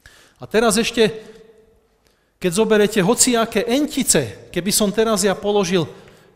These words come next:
x rovné A jedna až A N a y rovné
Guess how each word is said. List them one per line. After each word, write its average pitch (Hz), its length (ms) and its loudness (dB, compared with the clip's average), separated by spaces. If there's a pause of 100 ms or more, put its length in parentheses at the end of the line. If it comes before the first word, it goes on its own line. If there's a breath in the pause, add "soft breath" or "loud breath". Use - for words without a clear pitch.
x 202 240 -2
rovné 190 480 -2 (480)
A 185 160 -4
jedna 185 480 -4
až - 160 -10
A 143 320 -10
N 214 240 -6 (480 loud breath)
a 127 80 -10
y 165 120 -8 (200)
rovné 165 640 -4